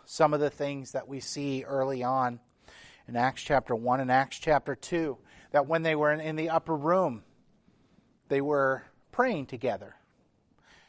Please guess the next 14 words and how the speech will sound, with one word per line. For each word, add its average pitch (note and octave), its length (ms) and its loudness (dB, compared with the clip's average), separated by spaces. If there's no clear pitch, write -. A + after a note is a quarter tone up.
And B2 120 -6
when C#3+ 160 -2
the B2+ 220 -2
Holy C#3+ 280 -2
Spirit D3 340 0
came D3+ 220 -6
at C3+ 100 -8
Pentecost, D#3 680 -2
they C#3+ 120 -2
were C3 220 0
in C#3 280 -8
one C#3 160 2
accord, C3+ 600 0
likely A2+ 420 -8